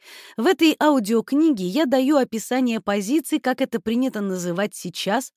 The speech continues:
в малом и среднем бизнесе. А через десять лет может все поменяться. Тогда я обновлю информацию и запишу новый вариант этой аудиокниги. Итак, встречайте.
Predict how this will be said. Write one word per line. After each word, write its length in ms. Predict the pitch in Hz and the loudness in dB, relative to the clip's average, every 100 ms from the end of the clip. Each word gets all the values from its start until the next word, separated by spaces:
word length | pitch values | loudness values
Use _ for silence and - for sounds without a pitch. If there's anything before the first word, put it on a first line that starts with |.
| - | -8
в 180 | 208 202 | -4 0
малом 480 | 196 202 247 269 - | 2 2 0 -2 -4
и 100 | 220 | -8
среднем 540 | - 170 165 180 175 | -4 -4 -4 -4 -6
бизнесе. 560 | 151 139 139 143 - 160 _ _ _ - - | -8 -10 -14 -16 -20 -20 _ _ _ -20 -6
А 120 | 208 | -2
через 300 | 285 277 240 | 0 2 2
десять 360 | 285 262 320 | 0 0 0
лет 300 | 320 359 359 - | 2 2 0 0
может 360 | 269 359 285 | 2 2 0
все 160 | - 311 | -4 -6
поменяться. 720 | 220 185 185 180 170 - 165 - - - | -4 -4 -4 -4 -6 -10 -16 -16 -20 -4
Тогда 260 | 277 262 339 | -2 2 4
я 180 | 302 320 | 4 4
обновлю 600 | 262 233 269 240 233 202 | 4 4 4 4 2 2
информацию 880 | 180 190 208 233 349 - 294 277 - - | -2 -4 0 4 2 2 0 -2 -2 -4
и 100 | 269 | -2
запишу 440 | 269 302 302 370 | -2 -2 -4 0
новый 520 | 320 226 233 320 320 | 2 4 2 4 2
вариант 520 | 247 247 185 196 254 - | 2 0 0 -2 -4 -6
этой 320 | 190 190 247 - | -10 -6 -8 -6
аудиокниги. 840 | 170 185 175 147 - 143 135 143 _ _ _ _ _ _ _ | -8 -6 -6 -8 -10 -12 -12 -16 _ _ _ _ _ _ _
Итак, 400 | 226 - 330 - _ _ _ _ | -8 2 2 2 _ _ _ _
встречайте. 720 | - - 294 - 139 - - | -4 0 0 -2 -6 -8 -20